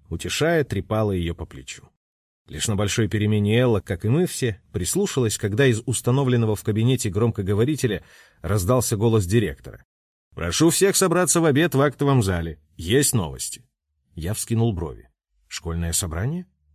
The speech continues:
Может, речь об обострившемся конфликте с Леннокс?» Всякий раз при мысли об этом мне становилось не по себе. Может, её ассистент наконец-то раскололся. Какие ещё гнусности она совершила? И совет упрячет Леннокс за решётку, с надеждой сказал я Шари, которая вместе с Блю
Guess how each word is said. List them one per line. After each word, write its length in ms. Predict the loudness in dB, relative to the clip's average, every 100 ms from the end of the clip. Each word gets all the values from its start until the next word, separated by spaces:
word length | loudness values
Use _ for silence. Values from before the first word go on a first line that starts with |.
| _
Может, 260 | -8 -6 -4
речь 260 | -4 -4 -12 _ _
об 140 | 0
обострившемся 760 | 2 2 0 -2 -2 -2 -2 -2
конфликте 480 | -2 -2 -4 -2
с 120 | -4 -4
Леннокс?» 420 | -4 -6 -8 -18 _ _ _
Всякий 300 | -4 -4 0
раз 180 | 0 0
при 180 | -2 0
мысли 300 | 2 2 0
об 140 | 0
этом 240 | 0 0 0
мне 120 | -2
становилось 540 | -2 -2 0 -2 -2
не 80 | -4
по 100 | -4
себе. 360 | -4 -4 -6 -8 _ _ _ _ _
Может, 340 | -2 0 2 2
её 160 | 4
ассистент 540 | 4 2 0 2 0 2
наконец-то 520 | 0 2 2 0 0
раскололся. 640 | -2 2 2 2 0 -6 -12 _
Какие 320 | -4 -2 0
ещё 300 | 0 0 0
гнусности 580 | 4 2 2 -4 -6 -4
она 160 | -2
совершила? 580 | -2 -2 -2 -4 -8 -8
И 120 | -4
совет 420 | 0 0 0 -2 -8 _ -20 _
упрячет 480 | 0 2 2 2 4
Леннокс 400 | 4 4 0 0
за 160 | 2
решётку, 600 | 2 4 4 2 0 -14 _ _ -10
с 100 | -4
надеждой 420 | 0 0 -2 -4
сказал 380 | -4 -4 -2 -2
я 100 | -2
Шари, 320 | 0 0 0
которая 360 | -2 -2 0
вместе 380 | 0 0 0 -2
с 80 | -2
Блю 300 | 0 0 -2